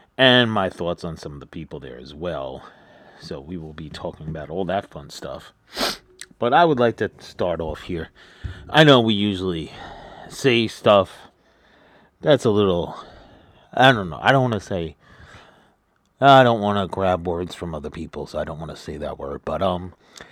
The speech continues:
you know, we just speak our minds here, I guess. I'll just, I'll just leave it at that. We're gonna speak our minds here, and we're gonna talk about what we wanna talk about, not what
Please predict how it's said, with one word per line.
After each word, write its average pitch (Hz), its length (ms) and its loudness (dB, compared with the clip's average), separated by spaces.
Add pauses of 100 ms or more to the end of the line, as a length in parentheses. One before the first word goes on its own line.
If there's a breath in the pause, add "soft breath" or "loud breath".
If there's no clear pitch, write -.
(500 loud breath)
you 214 120 6
know, 131 140 8
we 127 180 4
just 123 200 6
speak - 260 0
our 98 80 4
minds 73 360 -6
here, 71 140 -10
I 69 40 -10
guess. - 220 -16
I'll 71 160 -8
just, - 300 -20 (100)
I'll 131 100 8
just 117 180 2
leave 107 260 2
it 80 40 2
at 76 140 -4
that. 76 180 -2
We're 120 200 6
gonna 101 240 2
speak - 320 -2
our 82 80 2
minds 90 520 -2
here, 104 300 -4 (260 loud breath)
and 110 120 -4
we're 107 60 -4
gonna 110 140 -4
talk 104 220 -6
about 92 200 -2
what 85 220 -8
we 110 200 -2
wanna 85 280 -2
talk 85 280 -8
about, 76 360 -10
not 85 240 -12
what 78 220 -14